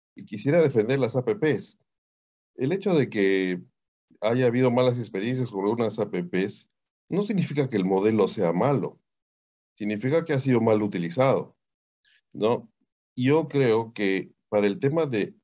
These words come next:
infraestructura de servicios públicos, carreteras, líneas de transmisión, este, etcétera, de ese tipo de cosas,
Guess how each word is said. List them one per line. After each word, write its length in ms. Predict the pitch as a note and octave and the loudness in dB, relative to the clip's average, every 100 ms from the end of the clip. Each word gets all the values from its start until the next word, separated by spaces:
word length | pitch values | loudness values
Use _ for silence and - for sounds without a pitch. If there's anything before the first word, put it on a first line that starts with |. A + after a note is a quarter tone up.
| _ | _
infraestructura 760 | G2+ F#2+ G#2 G2 F#2+ F2 D3 C#3 | -10 -4 -4 -4 -8 -4 0 2
de 140 | A#2 | 2
servicios 460 | G#2 F#2 G#2+ G#2+ G2+ | 0 -4 -6 -8 -10
públicos, 880 | - A#2 F#2+ F2 - - A2 - _ _ _ _ - | -4 -4 -2 -4 -4 -10 -10 -20 _ _ _ _ -14
carreteras, 640 | F2 E2+ E2+ F#2+ F#2+ F2+ | -8 -6 -2 0 0 -2
líneas 280 | F2+ F2+ F2+ | -4 -4 -6
de 100 | F2+ | -8
transmisión, 680 | F2 E2 E2 E2+ F#2+ G2 G2 _ _ _ _ _ | -10 -8 -10 -4 -2 -2 -6 _ _ _ _ _
este, 520 | - F#2 F2 - F2+ F2 D2 F2 - | -6 -6 -6 -2 0 -2 -6 -16 -14
etcétera, 680 | F2 - G#2 - F#2 G#2 - _ | -12 -6 -6 -2 -2 -2 -4 _
de 140 | G2+ | -8
ese 160 | A2+ A#2+ | -6 -6
tipo 280 | G#2 - F#2+ | -6 -8 -4
de 60 | |
cosas, 440 | F2+ F2 G2 - | -2 -2 -6 -10